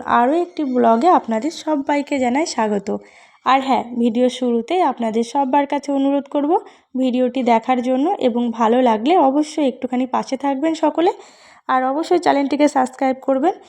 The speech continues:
এবং ভিডিওটি ভালো লাগলে একটা লাইক করে দেবেন।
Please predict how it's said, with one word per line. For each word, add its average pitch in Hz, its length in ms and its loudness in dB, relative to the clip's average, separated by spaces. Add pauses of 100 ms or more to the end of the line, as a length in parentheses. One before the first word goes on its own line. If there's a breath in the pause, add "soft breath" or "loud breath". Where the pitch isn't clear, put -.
(220 soft breath)
এবং 247 160 -6
ভিডিওটি 233 500 0
ভালো 233 340 2
লাগলে 254 300 2 (160)
একটা 254 220 -2
লাইক 214 280 0
করে 220 200 -4
দেবেন। 208 260 -2